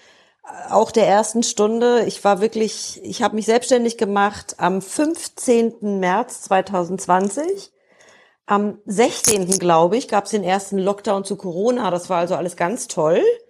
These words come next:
Und am zwanzigsten März habe ich eine,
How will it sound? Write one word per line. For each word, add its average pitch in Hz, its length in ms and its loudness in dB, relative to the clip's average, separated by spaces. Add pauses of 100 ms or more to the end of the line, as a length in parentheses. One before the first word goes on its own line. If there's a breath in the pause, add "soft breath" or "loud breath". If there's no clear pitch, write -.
(960 loud breath)
Und - 240 0
am 202 140 0
zwanzigsten 247 720 0
März 202 480 2
habe 214 160 0
ich 220 180 -4
eine, 190 540 2